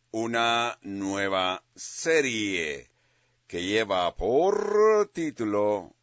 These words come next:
Lista Musical de Dios en el libro de los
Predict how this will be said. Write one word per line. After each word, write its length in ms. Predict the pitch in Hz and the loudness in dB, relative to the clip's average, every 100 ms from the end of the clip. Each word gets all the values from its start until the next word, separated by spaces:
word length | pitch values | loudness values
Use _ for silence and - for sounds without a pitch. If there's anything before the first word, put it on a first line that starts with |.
| _ _ - | _ _ -12
Lista 880 | 92 127 143 - - 123 123 123 - | -4 0 0 -2 0 4 4 2 -4
Musical 1040 | 95 92 92 - 85 - 95 101 104 104 104 _ | -8 -6 -6 -8 -14 -4 2 4 4 2 -6 _
de 360 | 82 78 87 | -14 -2 -2
Dios 760 | 87 170 254 160 67 - - - _ - - _ _ _ | -2 -8 -2 -2 -2 -8 -14 -16 _ -20 -20 _ _ _
en 240 | 101 104 101 | -4 -2 0
el 240 | 95 98 | -2 -4
libro 520 | 101 104 123 127 110 | -4 -2 0 2 2
de 180 | 98 95 | 2 2
los 480 | 90 82 80 - - | 2 0 -2 -8 -14